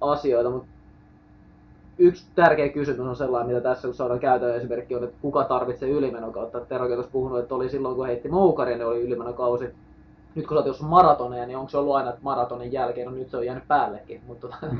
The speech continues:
<laughs> onko se ollut muutenkin ylimenokausi silloin, niin kun sitä aina rytmittynyt sen mukaan, että sulla on ollut tällainen projektiluonteinen toi harjoittelu?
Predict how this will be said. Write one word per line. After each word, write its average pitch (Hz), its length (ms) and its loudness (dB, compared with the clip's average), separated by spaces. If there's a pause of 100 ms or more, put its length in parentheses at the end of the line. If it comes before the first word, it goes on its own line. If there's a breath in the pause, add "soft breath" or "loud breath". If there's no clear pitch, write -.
(340)
<laughs> 262 440 -8
onko 151 200 4
se 170 80 4
ollut 165 160 4
muutenkin 147 460 2
ylimenokausi 123 720 0
silloin, 117 360 -8 (120)
niin 113 80 -18
kun 120 100 -10
sitä 123 120 -8
aina 123 160 -6 (300)
rytmittynyt 135 480 -4
sen 127 160 -6
mukaan, 120 440 -4
että - 140 -14
sulla 131 140 -4
on 135 80 -2
ollut 139 140 -4
tällainen 139 220 -2
projektiluonteinen 123 800 -2
toi 123 120 -4
harjoittelu? 120 580 -8